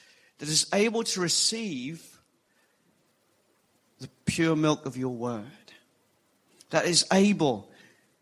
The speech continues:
amen, "not just hear it intellectually, but to hear it here, that actually germinates, actually stays here, and it's, and it, and it, you know, it starts to grow freely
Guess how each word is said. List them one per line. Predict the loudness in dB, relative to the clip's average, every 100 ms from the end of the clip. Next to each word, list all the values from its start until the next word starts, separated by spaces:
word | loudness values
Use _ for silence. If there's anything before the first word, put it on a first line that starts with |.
| _ _ -2
amen, | 0 2 2 0 -4
"not | -6 -4
just | -2 -2
hear | 0 2 2
it | 0 -6 _ _ -8
intellectually, | -6 -4 0 0 0 -4 -4 -8 -16 -20 _ _ _ _ _ _ _ _ _
but | -8 -6
to | -6
hear | 0 4 6
it | 4 0
here, | -4 -4 -8 -20 _ _ _ _ _ _ _ _ _ _ -4
that | -4 0
actually | -2 0 0 0
germinates, | -2 2 4 4 0 -2 -4 -4
actually | -4 -4 -4 -4
stays | -2 0 2 0 0 -2 -4
here, | -4 -8 -10 -18 _ _ _ -14 -2
and | 0
it's, | 0 -2 0
and | 0
it, | 0 _ -6
and | -2
it, | -2 -4 _ -20 _ 0
you | 2
know, | 4
it | 2
starts | 2 2 2 -2
to | -2
grow | 2 6 6 4
freely | 0 2 4 6 4 2